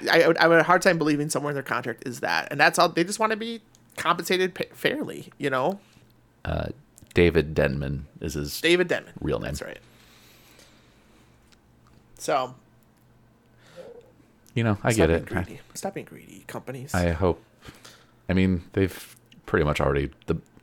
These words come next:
Speaker 2: streaming services and big companies pretty much already lost the battle and the war.
Speaker 1: I'm,
Speaker 2: It's just a matter
Speaker 1: I mean,
Speaker 2: of time, I feel like.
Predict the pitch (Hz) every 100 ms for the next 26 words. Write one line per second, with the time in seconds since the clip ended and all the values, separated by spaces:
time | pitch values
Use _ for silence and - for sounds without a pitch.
0 | - - 101 92 80 85 76 78 76 71
1 | 71 60 - 67 - - - - 71 71
2 | 147 - - _ - - _ _ _ _
3 | - 78 76 78 82 - 76 80 87 92
4 | 85 80 - _ - - - - 139 147
5 | 175 - - 71 76 76 - 80 76 -
6 | -